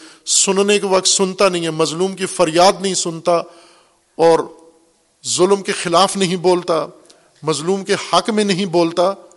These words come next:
اسی کو قرآن کہہ رہا ہے، یہ شر الدابہ ہے۔ انہوں نے دین کا لبادہ اوڑھ لیا ہے اور لوگوں کو دین کے نام پر اپنے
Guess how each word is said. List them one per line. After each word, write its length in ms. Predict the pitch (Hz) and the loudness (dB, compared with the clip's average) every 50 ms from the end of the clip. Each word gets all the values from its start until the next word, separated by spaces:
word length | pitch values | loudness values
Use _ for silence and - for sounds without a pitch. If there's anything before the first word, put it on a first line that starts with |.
| _ _ _ _ - | _ _ _ _ -18
اسی 340 | 165 226 302 - - 311 302 | -10 -4 -2 0 2 2 0
کو 120 | 311 311 | 0 -2
قرآن 400 | 302 320 262 240 - 214 208 190 | -2 -2 -2 0 0 -2 -2 -2
کہہ 160 | 175 196 185 | -2 -2 -2
رہا 100 | 165 170 | 0 -2
ہے، 40 | 160 | -2
یہ 120 | 156 156 | -4 -4
شر 240 | 151 - - 165 151 | -4 -2 0 0 0
الدابہ 580 | 135 147 135 - 143 131 123 113 120 131 120 127 | 0 -2 -4 -2 -2 -4 -2 -4 -6 -8 -8 -10
ہے۔ 80 | - - - - _ _ _ _ _ _ _ _ _ _ _ _ _ _ _ _ _ _ _ _ _ _ _ _ _ _ _ _ _ _ _ _ _ - | -14 -20 -20 -20 _ _ _ _ _ _ _ _ _ _ _ _ _ _ _ _ _ _ _ _ _ _ _ _ _ _ _ _ _ _ _ _ _ -2
انہوں 360 | 254 262 269 254 226 294 277 | 0 2 2 2 2 0 0
نے 180 | 262 262 269 262 | 0 -2 -4 -4
دین 600 | 180 135 117 - - 180 226 254 277 277 269 - | -6 -10 -14 -10 -6 -4 -2 -2 -2 -2 -2 0
کا 380 | - 240 233 226 220 220 - - - - _ _ _ _ _ _ _ _ _ _ _ _ _ _ _ _ _ _ _ _ - | 2 2 4 4 2 0 -2 -8 -14 -20 _ _ _ _ _ _ _ _ _ _ _ _ _ _ _ _ _ _ _ _ -8
لبادہ 380 | 147 160 151 165 165 170 165 208 | -6 -2 0 2 2 2 4 2
اوڑھ 300 | 208 202 202 208 214 208 | 4 4 4 2 2 0
لیا 280 | 202 208 208 208 208 | -4 -2 0 0 0
ہے 80 | 190 220 | -2 -2
اور 180 | - 247 208 170 | -2 -2 -2 0
لوگوں 320 | 175 185 196 190 220 220 | 0 0 0 0 0 -2
کو 100 | 208 233 | -2 -4
دین 320 | 185 143 175 214 240 247 | -6 -4 -6 -6 -6 -6
کے 100 | 233 262 | -6 -6
نام 260 | 233 208 214 220 220 214 | -2 0 0 0 0 0
پر 140 | - 226 | -2 -2
اپنے 220 | 214 208 220 214 | -2 -2 -4 -6